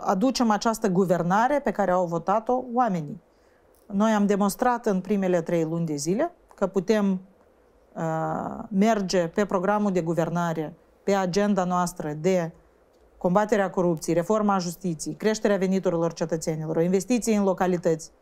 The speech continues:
chiar dacă ne confruntăm cu anumite crize. Uh, oamenii vor ca aceast-, acest moment istoric, când președintele, Parlamentul și guvernul, uh, toate instituțiile sunt aliniate,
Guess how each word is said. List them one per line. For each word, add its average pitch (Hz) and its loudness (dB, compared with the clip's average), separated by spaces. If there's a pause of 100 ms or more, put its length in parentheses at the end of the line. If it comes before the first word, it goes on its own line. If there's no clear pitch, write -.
(400)
chiar 294 4
dacă 233 2
ne 190 0
confruntăm 185 -2
cu 170 -2
anumite 170 0
crize. 160 -6 (880)
Uh, 185 0 (540)
oamenii 240 2
vor 233 2
ca - 0 (120)
aceast-, 226 0 (120)
acest 240 2
moment 233 4
istoric, 214 0
când 185 2 (340)
președintele, 190 2
Parlamentul 185 2
și 175 -4
guvernul, 180 2 (440)
uh, 160 0
toate 247 2
instituțiile 185 0
sunt 202 0
aliniate, 208 0